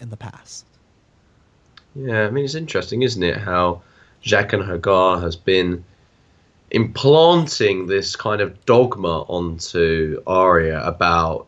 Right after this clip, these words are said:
Speaker 2: e-, e-, even in this episode, about the history of the Faceless Men, how they came to Braavos and, in a way, founded the Free City of Men, and,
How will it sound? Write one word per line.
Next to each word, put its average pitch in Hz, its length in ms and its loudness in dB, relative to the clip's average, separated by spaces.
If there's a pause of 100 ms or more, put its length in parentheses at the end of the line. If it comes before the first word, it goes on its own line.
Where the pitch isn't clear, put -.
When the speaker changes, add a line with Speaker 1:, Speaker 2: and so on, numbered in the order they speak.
Speaker 2:
e-, 135 60 2
e-, 139 300 2
even 147 180 2
in 117 100 4
this 104 180 2
episode, 107 500 0
about 87 260 -2
the - 60 0
history 90 800 0 (200)
of 92 120 -2
the 95 60 -4
Faceless 95 640 -2
Men, 90 520 0 (280)
how 98 200 0
they 90 140 -2
came 95 260 -6
to - 100 -10
Braavos 90 680 0
and, 85 220 -8
in 90 140 -10
a 82 40 -2
way, 90 280 -2
founded 92 600 -4
the 85 80 -10
Free 90 340 -2
City 90 400 -4
of 80 100 -4
Men, 90 320 -4
and, 85 220 -4